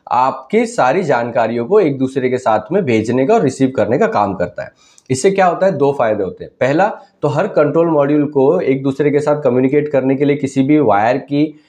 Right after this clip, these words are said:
या नए लूम की ज़रूरत नहीं पड़ती है, दो वायर के लूम में ये सारा कनेक्शन बन जाता है।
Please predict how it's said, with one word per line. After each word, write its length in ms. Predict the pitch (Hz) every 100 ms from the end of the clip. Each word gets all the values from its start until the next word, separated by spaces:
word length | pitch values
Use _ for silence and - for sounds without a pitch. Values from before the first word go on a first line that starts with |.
| _ 117
या 160 | 135 127 -
नए 400 | 123 120 135 160
लूम 360 | 151 139 147 151
की 80 |
ज़रूरत 320 | 139 123 123 113
नहीं 220 | 107 127
पड़ती 360 | 151 151 151 160
है, 220 | 170 190 - _ 120
दो 200 | 147 170
वायर 220 | 156 147
के 240 | 156 160
लूम 320 | 147 139 139 135
में 200 | 175 - _ -
ये 100 | 165
सारा 360 | 170 120 120 131
कनेक्शन 500 | 131 117 113 180 131
बन 180 | 107
जाता 280 | 92 85 -
है। 160 | -